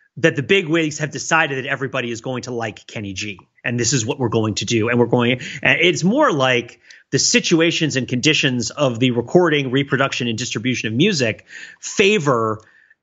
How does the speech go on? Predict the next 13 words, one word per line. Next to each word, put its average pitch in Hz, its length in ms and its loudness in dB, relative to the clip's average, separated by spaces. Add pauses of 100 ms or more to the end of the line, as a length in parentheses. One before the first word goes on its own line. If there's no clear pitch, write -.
(100)
a 147 140 2
highly 175 640 0
scaled 147 760 0
reproduction 131 680 0
and 107 120 -2
rebroadcast 117 760 0
of 127 140 -2
a 117 140 2
single 127 640 2 (200)
very 139 240 4
high 120 160 2
fidelity 113 340 -2
recording, 113 580 0